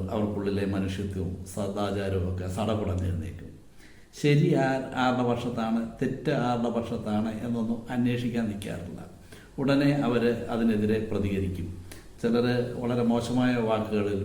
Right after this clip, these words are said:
പ്രതികരിക്കും. അതിനുശേഷം അതിന് ച-, ഇനി, ആ, അവർക്ക് അനുകൂലമായിട്ട് ആരെങ്കിലും കമന്റ് ഇട്ടെങ്കിൽ അവരെയും വെറുതെ വന്ന് അങ്ങ് അസഭ്യം പറയും. ഒരു പരിചയമില്ലാത്ത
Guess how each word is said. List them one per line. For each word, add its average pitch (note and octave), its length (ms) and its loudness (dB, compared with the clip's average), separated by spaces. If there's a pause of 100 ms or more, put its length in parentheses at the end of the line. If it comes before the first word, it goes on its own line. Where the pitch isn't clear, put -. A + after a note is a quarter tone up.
പ്രതികരിക്കും. F#2 560 -2 (1120)
അതിനുശേഷം D#3 580 6 (560)
അതിന് D3 240 6 (440)
ച-, C3+ 140 0 (440)
ഇനി, C#3 160 6 (580)
ആ, C3+ 40 -2 (1300)
അവർക്ക് D3 320 4 (140)
അനുകൂലമായിട്ട് D3 640 8
ആരെങ്കിലും B2+ 400 4
കമന്റ് A#2+ 280 4
ഇട്ടെങ്കിൽ A2+ 300 2 (180)
അവരെയും C#3 360 6
വെറുതെ D#3+ 280 6
വന്ന് B2 140 4
അങ്ങ് A#2 140 4
അസഭ്യം G#2+ 380 -2
പറയും. - 260 -4
ഒരു F3 140 4
പരിചയമില്ലാത്ത C#3 520 4